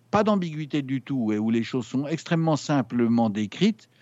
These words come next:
c'est parce qu'il est nécessaire de pointer des choses très, euh, concrètes,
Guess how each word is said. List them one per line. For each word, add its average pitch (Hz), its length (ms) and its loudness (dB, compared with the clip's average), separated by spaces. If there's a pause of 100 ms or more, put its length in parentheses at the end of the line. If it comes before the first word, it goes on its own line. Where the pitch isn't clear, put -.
(180)
c'est - 180 -4
parce - 200 -6
qu'il 120 160 0
est 135 80 6
nécessaire 165 580 2
de 160 120 2
pointer 160 520 0
des 143 160 -2
choses 139 560 -2
très, 110 380 -2
euh, 98 200 -4
concrètes, - 640 0